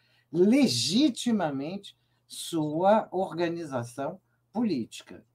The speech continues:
E, é, o, a conclusão foi um banho de sangue. Nós temos uma sequência de banhos de sangue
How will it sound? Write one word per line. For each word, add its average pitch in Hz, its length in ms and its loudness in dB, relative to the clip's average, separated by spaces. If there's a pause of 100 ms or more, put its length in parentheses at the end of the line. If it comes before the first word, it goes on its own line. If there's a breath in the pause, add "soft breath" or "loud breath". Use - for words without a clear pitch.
E, 127 380 -2
é, 185 300 0 (140)
o, 117 600 -10 (240)
a 127 80 0
conclusão 120 680 -6
foi 160 640 -4
um 202 140 0
banho 196 320 0
de 196 100 -10
sangue. 139 480 -2
Nós 165 240 -2
temos 139 340 -8
uma 147 160 -6
sequência 151 640 -4
de 110 100 -6
banhos 156 420 0
de 117 80 -8
sangue 117 420 -8